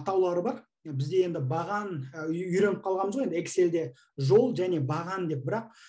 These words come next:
реляциялық да-, дерекқорда біз бағандарды өріс деп айтамыз да. Бағандарды, иә,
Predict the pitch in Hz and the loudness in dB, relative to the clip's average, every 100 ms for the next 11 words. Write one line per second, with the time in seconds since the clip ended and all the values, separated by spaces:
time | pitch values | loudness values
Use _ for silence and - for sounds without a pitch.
0 | - - 151 180 208 214 208 190 - 131 | -20 -6 0 2 2 -2 -4 -6 -4 -2
1 | 131 131 147 127 180 - - 180 165 254 | -2 -2 -2 2 4 2 2 0 2 0
2 | - - - _ 143 175 135 147 165 196 | -2 -12 -20 _ -4 -2 0 0 0 -2
3 | 190 190 185 185 131 160 208 - 202 185 | -2 -2 0 2 4 4 2 2 0 2
4 | 180 175 160 240 - _ _ _ _ _ | -2 -4 -4 -6 -6 _ _ _ _ _
5 | _ _ _ _ _ 165 175 170 165 151 | _ _ _ _ _ -6 -4 -2 -2 0
6 | 135 135 135 131 | 0 0 0 -2